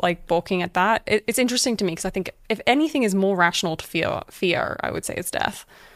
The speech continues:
Like, if, out of all the fears I could have in life, fear of death is probably one that I would choose to have. You know, that makes sense to me. I'd love to, to, to really want to live every single second of the day.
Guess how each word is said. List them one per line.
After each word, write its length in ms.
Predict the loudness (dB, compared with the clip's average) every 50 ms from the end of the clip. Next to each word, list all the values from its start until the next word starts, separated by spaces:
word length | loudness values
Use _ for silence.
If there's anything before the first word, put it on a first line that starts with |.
| _ _
Like, 160 | -4 -4 0 0
if, 140 | 0 0 4
out 140 | 2 2 4
of 80 | 4 2
all 300 | 4 4 4 4 2 0
the 60 | -2
fears 360 | -2 -2 0 2 2 2 2
I 60 | 2
could 120 | 0 -2 -2
have 180 | -2 -2 0
in 80 | 0 -4
life, 260 | -4 -4 -6 -6 -8
fear 420 | -12 -18 -16 -4 -2 0 2 2
of 100 | 0 0
death 260 | 0 -2 -2 -2 -2 -6
is 100 | -10 -6
probably 280 | -2 -2 0 0 0
one 200 | 0 0 0 -2
that 100 | -2 -4
I 60 | -4
would 120 | -6 -6 -6
choose 540 | -6 -4 -2 0 0 0 -2 -2 -4 -4 -4
to 80 | -6
have. 400 | -2 -2 0 0 0 0 -2 -6
You 100 | -8 -6
know, 160 | -6 -6 -4
that 160 | -2 -4 -2 -2
makes 200 | -4 -4 -4 -6
sense 260 | -6 -6 -6 -8 -8
to 80 | -8
me. 200 | -10 -10 -10 -10 -12 -14 -20 -20 -20 -20 -12 _
I'd 160 | -2 0 0
love 320 | 2 2 2 2 2 0 -4
to, 420 | -4 -2 -2 -4 -4 -6 -8 -10 -12 -16 -20 _ -20 _ -20 -20 _ -20 _ _ _
to, 360 | -2 0 0 0 0 -2 -6 -8 _ _ _ _ _ _ _
to 220 | -2 0 0 0 0 -2
really 400 | 0 0 2 2 2 2 0 0
want 340 | -2 0 0 2 2 2 0 -2
to 120 | -2 -2
live 320 | -2 -2 -4 -4 -6 -6 -4
every 220 | -6 -4 -4 -4
single 280 | -6 -6 -6 -8 -8 -6
second 240 | -8 -8 -6 -6 -10
of 80 | -8
the 80 | -6 -6
day. 280 | -4 -4 -4 -6 -8